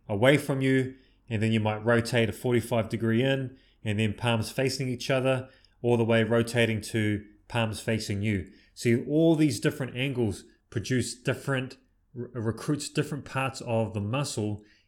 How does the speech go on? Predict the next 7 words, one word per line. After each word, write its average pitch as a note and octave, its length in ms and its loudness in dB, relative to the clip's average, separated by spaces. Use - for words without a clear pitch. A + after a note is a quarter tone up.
and G#2 160 -2
therefore B2 360 0
gives A2 280 -4
different A#2 340 -6
stimulation A2 920 -2
and G#2+ 160 0
effect. - 480 -4